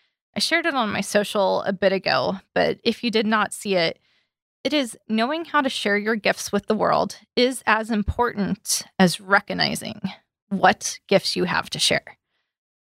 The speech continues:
They're important not only to recognize, but you also need to share them. And gifts come in many different forms. You can have multiple of them. We are not,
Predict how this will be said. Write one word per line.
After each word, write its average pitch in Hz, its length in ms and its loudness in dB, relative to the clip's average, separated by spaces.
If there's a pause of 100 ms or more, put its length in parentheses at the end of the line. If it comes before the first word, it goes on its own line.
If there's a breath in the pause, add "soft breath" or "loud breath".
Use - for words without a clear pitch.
(140)
They're 214 260 0
important 247 680 -2 (160)
not 214 260 0
only 220 560 -2 (380)
to - 160 -4
recognize, - 840 0 (140)
but 185 120 4
you 196 160 -6
also 196 340 4
need 185 220 0
to - 100 -6
share 170 260 2
them. 98 320 -2 (520 soft breath)
And 226 220 0
gifts - 360 -4
come 226 300 0
in 185 120 0
many 185 200 -2
different 196 340 -2
forms. 202 460 0
You 262 80 -4
can 220 140 -4
have 185 280 -2
multiple 185 540 -2
of - 200 0
them. 208 200 0
We 208 100 -2
are 208 100 -2
not, 190 320 0